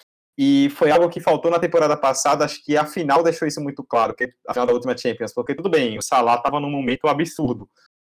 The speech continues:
mas quando ele se, se ma-, se machucou contra o Real Madrid e acabou saindo, entrou o Lallana, que não só pela questão da qualidade técnica, mas também quebra toda a movimentação do ataque. O Liverpool parou de jogar depois dali, praticamente.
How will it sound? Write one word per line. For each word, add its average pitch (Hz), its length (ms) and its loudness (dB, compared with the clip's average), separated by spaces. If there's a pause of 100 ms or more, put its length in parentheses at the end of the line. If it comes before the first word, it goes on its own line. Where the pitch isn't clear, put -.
(480)
mas 123 540 0
quando 165 300 -2
ele 185 100 0
se, 156 280 -6
se - 240 -4
ma-, 131 180 -4
se - 80 -12
machucou 117 640 -2 (120)
contra 120 180 -4
o 117 40 0
Real 117 100 0
Madrid 113 300 0
e - 20 4
acabou 113 280 -2
saindo, 120 680 -4 (540)
entrou 175 300 2
o 143 40 2
Lallana, 143 720 2 (160)
que 135 400 -2
não 160 200 -2
só - 140 -2
pela 160 200 0
questão 156 200 -4
da 139 100 0
qualidade 127 440 0
técnica, 143 420 -2
mas 139 140 -2
também 160 260 -6
quebra 151 400 0 (340)
toda 202 380 4 (240)
a 151 140 0
movimentação 143 720 -2
do 120 100 -2
ataque. 107 420 -2
O 107 60 -8
Liverpool 123 260 -4
parou 156 320 2
de 151 80 -12
jogar 156 220 2
depois 113 260 -6
dali, 107 160 -4
praticamente. 101 600 -10